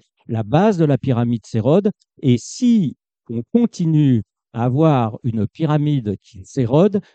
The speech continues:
eh bien, elle va s'effondrer. J'ai quelques chiffres à vous donner. Je ne vais pas vous, vous abasourdir de chiffres. Il y avait en deux mille douze quatre mille six cents propriétaires.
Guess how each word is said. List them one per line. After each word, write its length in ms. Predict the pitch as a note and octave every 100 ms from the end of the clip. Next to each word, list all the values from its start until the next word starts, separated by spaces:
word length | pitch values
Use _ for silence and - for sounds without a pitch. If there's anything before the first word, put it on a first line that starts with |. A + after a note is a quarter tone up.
| _
eh 80 | A#2+
bien, 320 | A2 F3+ G#3 -
elle 160 | B2+
va 180 | A2+ E3+
s'effondrer. 800 | E3+ - D3+ C3 E3+ F3 G3 D#3 - _ _
J'ai 180 | A#2+ G#3
quelques 320 | G#3+ G3 F3
chiffres 560 | C3 G3+ D#3 - A2+ G2+ -
à 120 | A2+ B2
vous 240 | A#2 G#2 A#2+
donner. 380 | C3 C3+ A#2 - _ _ -
Je 60 |
ne 40 | A#2
vais 40 |
pas 220 | C#3+ C#3
vous, 400 | G2+ G#2+ G2+ G#2 - _ _ _ _
vous 240 | A#2+ A#2+
abasourdir 680 | A#2+ C3 A2+ B2+ B2+ C#3+ A#2
de 140 | A2
chiffres. 380 | D#3 - G3+ - _ _ _ _ _
Il 160 | D3 D3+
y 100 | F3
avait 580 | E3+ E3+ G3 F#3 C#3+ -
en 300 | C#3+ B2 A#2
deux 180 | G2+ E3
mille 240 | E3+ E3
douze 280 | D#3 G#3 G#3+ -
quatre 240 | F#3 -
mille 180 | G3+ G3
six 200 | D#3+ -
cents 240 | C3+ F#3 F3+
propriétaires. 880 | - D3 - B2+ B2 - A2+ A#2+